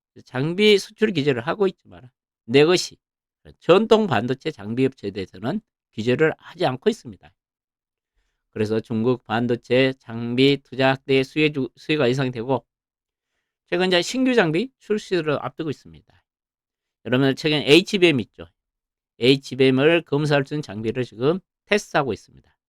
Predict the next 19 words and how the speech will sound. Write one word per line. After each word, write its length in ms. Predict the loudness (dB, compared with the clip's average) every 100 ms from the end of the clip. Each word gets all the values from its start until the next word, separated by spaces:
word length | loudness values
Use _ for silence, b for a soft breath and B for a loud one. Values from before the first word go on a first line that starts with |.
| _
조만간 380 | _ -4 -2 -4
출시할 380 | -4 -6 -2 -4
것으로 260 | -4 -12 -8
예상이 260 | -6 -6
되면은 420 | -8 -4 0 0 0 _ _ _ _ _ _
이제 100 | 0
에이치비엠 520 | 2 2 2 0 2
관련주로 460 | 2 0 -4 -6 -8 _ _ _
얘도 480 | -18 -8 -2 0 -2 _ _ _ _ _
부각될 360 | 0 0 0 -4
가능성이 400 | -6 -20 -18 -6
있겠죠. 380 | -4 -4 -8 -20 _ _
부각될 320 | -20 -20 -20
가능성이 400 | -20 -20 -20 -20
있겠죠. 320 | -16 -16 -12 -12 -12 _ _ _ _ _ _ _ _ _ _ _
그러니까 440 | -8 0 2 2 -2 _
넥슨이라는 580 | -2 -2 0 0 0 0
종목도 540 | -6 -16 -16 -14 -14 _ _ _
한번 460 | -16 -10 -8 -10